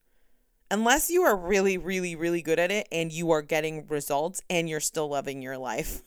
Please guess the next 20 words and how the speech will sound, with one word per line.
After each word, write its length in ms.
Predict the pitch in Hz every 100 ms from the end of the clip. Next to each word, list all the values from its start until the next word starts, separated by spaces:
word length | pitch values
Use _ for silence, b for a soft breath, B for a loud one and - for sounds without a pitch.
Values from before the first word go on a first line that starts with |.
| -
<laughs> 0 | - - - _ _ _ _ - 247 254 220 180 B B _ _ _ -
Like, 120 | - 175
if 100 | 185
you're 160 | 277 -
everywhere 580 | 214 180 247 233 226 240
and 100 | 180
you're 80 | 170
still 240 | - 202
loving 240 | 202 202 185
your 120 | 170
life 240 | 170 170 -
and 160 | 185
you're 100 | 185
getting 200 | 180 180
results, 440 | 170 156 156 196 -
then 320 | 156 139 143 _
more 220 | 156 151 151
power 260 | 156 135
to 200 | 139 139
you. 100 | 50